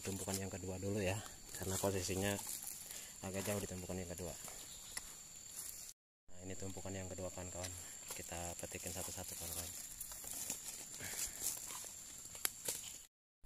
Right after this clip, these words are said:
Alhamdulillah, kawan-kawan, di tumpukan yang ini udah selesai. Kita ke tumpukan yang ke sana, kawan-kawan, tuh, yang ada di sana tuh.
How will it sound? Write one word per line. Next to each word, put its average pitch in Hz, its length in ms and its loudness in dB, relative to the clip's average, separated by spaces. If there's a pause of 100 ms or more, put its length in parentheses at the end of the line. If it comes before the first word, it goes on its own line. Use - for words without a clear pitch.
(580)
Alhamdulillah, 104 400 10
kawan-kawan, 101 480 10 (720)
di 90 160 2
tumpukan 95 480 6
yang 95 160 8 (560)
ini 101 240 6
udah 87 240 6
selesai. 90 480 2
Kita 92 240 4
ke 92 160 4
tumpukan 92 320 6
yang 90 240 6
ke - 80 0
sana, 90 240 4
kawan-kawan, 90 480 0
tuh, 87 100 -4 (680)
yang 90 80 -2
ada 92 160 -2
di 90 80 0
sana 92 240 2
tuh. 87 180 -2